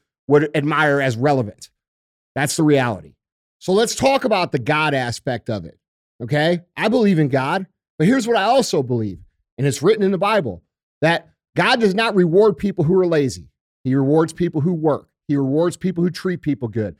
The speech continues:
He report, rewards people who make the effort to be better every single day. Says so in the fucking Bible, bro. You haven't read it, so you don't know.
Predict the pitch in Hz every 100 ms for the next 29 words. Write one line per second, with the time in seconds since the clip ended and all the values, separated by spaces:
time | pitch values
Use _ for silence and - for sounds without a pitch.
0 | _ _ 139 147 143 180 180 127 139 165
1 | 190 170 196 190 147 165 151 190 - -
2 | 202 185 160 - _ _ _ 147 110 190
3 | 139 180 165 156 151 156 - 143 139 135
4 | 127 92 _ _ - - 180 - 185 175
5 | 170 123 - - 160 156 127 107 131 131
6 | 110 85 113 123 - _ _ _ _ -
7 | 127 175 165 127 160 170 127 151 131 139
8 | 123 151 143 _